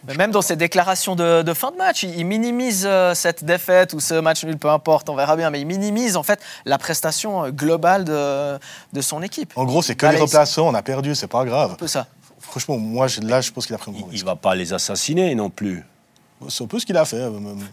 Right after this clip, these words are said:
Speaker 3: Non, tu, si tu minimises, tu minimises, tu dis : « C'est pas très grave, on a changé de joueur, il y a peut-être pas trop de cohésion, et cetera. »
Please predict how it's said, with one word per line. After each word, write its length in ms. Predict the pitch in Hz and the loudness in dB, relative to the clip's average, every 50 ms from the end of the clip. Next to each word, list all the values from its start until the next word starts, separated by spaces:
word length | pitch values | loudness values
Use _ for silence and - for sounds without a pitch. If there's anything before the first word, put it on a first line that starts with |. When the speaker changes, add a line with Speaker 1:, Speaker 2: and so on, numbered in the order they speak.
| _ _ _ _ _ - - | _ _ _ _ _ -2 2
Speaker 3:
Non, 220 | 143 139 117 95 - - | 4 4 4 2 0 -4
tu, 120 | - 117 | -8 -6
si 160 | 104 - 127 | -4 -4 -6
tu 120 | - - 120 | -4 -2 2
minimises, 560 | 131 147 147 143 131 131 147 165 196 160 - | 4 4 6 6 6 6 6 4 4 2 0
tu 100 | - 117 | -2 0
minimises, 540 | 101 107 113 139 160 165 147 139 135 101 - | 0 2 4 4 4 4 4 2 2 0 -2
tu 80 | 101 95 | -6 -6
dis : « 80 | 90 | -4
C'est 160 | - - 107 | -4 -4 -6
pas 160 | 92 - 92 85 | -4 -6 -8 -8
très 180 | - - 92 | -6 -6 -4
grave, 280 | 80 82 92 117 127 113 | 0 4 6 6 6 6
on 100 | 104 98 | 4 -2
a 80 | 92 | -2
changé 340 | 90 - - 98 90 82 90 | -4 -4 -4 -6 -6 -6 -8
de 60 | 85 | -8
joueur, 480 | 76 69 87 82 85 101 113 120 120 117 | -8 -8 -6 -2 0 2 4 4 4 4
il 40 | 104 | 4
y 20 | |
a 100 | 95 92 | 2 0
peut-être 240 | - - 98 87 - | 0 -2 -6 -4 -2
pas 140 | - 98 87 | -4 -4 -4
trop 180 | - - 92 | -2 -6 -6
de 80 | 82 - | -6 -6
cohésion, 540 | - 98 87 82 76 76 87 101 117 131 127 | -4 -4 -4 -4 -4 -4 -4 -2 -2 -2 -4
et 40 | 101 | -4
cetera. » 520 | - - 92 - - 90 80 78 71 | -6 -6 -6 -4 -4 -4 -2 -2 -4